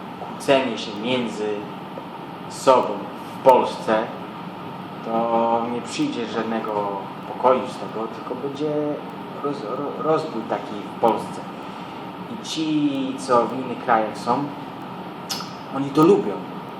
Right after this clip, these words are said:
bo widzą, że Polska nie jest razem cała silna, tak, jak kamień, bo się kłócą razem.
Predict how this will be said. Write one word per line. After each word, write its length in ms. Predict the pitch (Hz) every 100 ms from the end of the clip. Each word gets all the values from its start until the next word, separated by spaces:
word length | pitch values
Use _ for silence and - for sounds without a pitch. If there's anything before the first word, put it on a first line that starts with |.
| -
bo 80 | 104
widzą, 300 | 135 135 131
że 140 | 131 - - 147
Polska 680 | 139 120 - 117 113 120 139 - - - - - - - - - - 117
nie 120 | 127
jest 240 | 135 131 131
razem 420 | 139 135 120 110 98
cała 440 | - 120 110 98
silna, 560 | - - - 139 101 95 - - 107
tak, 200 | 110 - - - -
jak 180 | - -
kamień, 280 | 117 101 98 - - - - - - - - - - - - - -
bo 340 | 110 110 107 104
się 160 | - -
kłócą 320 | 147 - -
razem. 320 | 107 214 -